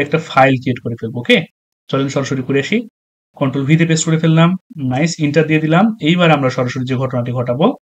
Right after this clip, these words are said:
সেটা হলো এইখানে আমরা এইটাকে কন্ট্রোল সি তে কপি করে নিচ্ছি, এতটুকু কাজ, উপরে এতটুকু,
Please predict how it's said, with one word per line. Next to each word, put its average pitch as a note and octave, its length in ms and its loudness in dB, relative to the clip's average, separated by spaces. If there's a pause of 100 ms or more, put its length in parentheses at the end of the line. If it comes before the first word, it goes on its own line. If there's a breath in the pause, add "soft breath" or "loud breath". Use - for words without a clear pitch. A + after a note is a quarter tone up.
(360)
সেটা D#3+ 240 2
হলো E3+ 160 4 (460)
এইখানে D#3 300 0 (120)
আমরা D#3+ 200 4 (500)
এইটাকে D3 340 0 (1120)
কন্ট্রোল C#3+ 260 -2 (120)
সি G3+ 160 -2
তে F3+ 120 4
কপি C3 180 2
করে A#2+ 140 -2
নিচ্ছি, A#2+ 200 -4
এতটুকু B2+ 340 -12
কাজ, - 140 -14 (320)
উপরে C#3 240 -2
এতটুকু, B2 320 -8